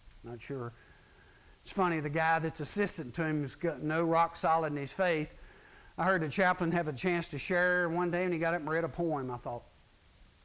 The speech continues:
"Really?" I mean, I would be disappointed if I had chapel with you guys and I just got up and, "Twinkle, twinkle, little star." Some of y'all would walk out the door going,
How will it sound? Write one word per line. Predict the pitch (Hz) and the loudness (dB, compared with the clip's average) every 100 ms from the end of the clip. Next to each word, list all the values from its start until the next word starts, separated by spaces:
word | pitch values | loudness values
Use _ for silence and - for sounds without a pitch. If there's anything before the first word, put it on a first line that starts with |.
| - | -12
"Really?" | 143 175 214 180 92 - - | -6 -6 -6 -10 -14 -20 -20
I | 165 | -10
mean, | 170 151 139 - - - - - - - - - - - - | -6 -4 -6 -12 -20 -20 -20 -20 -20 -20 -20 -20 -20 -20 -10
I | - | -6
would | 190 147 135 | -4 -4 -4
be | 165 | -2
disappointed | 156 170 - 131 175 165 | -2 -4 -6 -4 -2 -2
if | 139 | -4
I | 143 | -4
had | 156 123 | -4 -6
chapel | - 156 160 135 | -6 -4 -4 -6
with | 127 156 | -8 -8
you | |
guys | 143 143 143 147 | -6 -4 -4 -4
and | 143 | -6
I | 143 | -8
just | 139 131 | -8 -8
got | 147 135 | -6 -4
up | 127 | -6
and, | 107 92 - - - - | -10 -14 -16 -20 -20 -20
"Twinkle, | - 277 294 233 190 | -10 -6 -4 -4 -4
twinkle, | 185 190 165 156 | -2 -4 -4 -4
little | 147 151 139 | -4 -4 -6
star." | - - 123 131 135 131 | -10 -12 -10 -8 -10 -8
Some | 254 | -4
of | 269 | -2
y'all | 214 208 | 0 0
would | 165 | 0
walk | 180 175 175 | 0 -2 -4
out | 131 | -6
the | |
door | 139 160 | -8 -10
going, | 147 131 | -8 -8